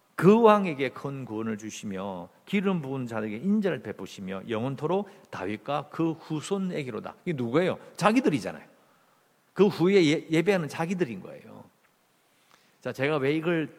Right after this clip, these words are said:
따로 읽었느냐? 이런 질문이 있는 거예요. 자, 그러면 왜 예수님의 시대의 사람들은,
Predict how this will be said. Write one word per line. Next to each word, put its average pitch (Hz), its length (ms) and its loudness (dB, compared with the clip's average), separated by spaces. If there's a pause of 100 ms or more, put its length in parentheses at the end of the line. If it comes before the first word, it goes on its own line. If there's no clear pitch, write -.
(160)
따로 156 240 0
읽었느냐? 98 680 -6 (1400)
이런 214 260 0
질문이 127 360 -4
있는 85 200 -12
거예요. - 220 -18 (220)
자, 135 120 -4
그러면 165 420 0 (1000)
왜 220 340 8
예수님의 160 540 2
시대의 139 340 -6
사람들은, 92 640 -10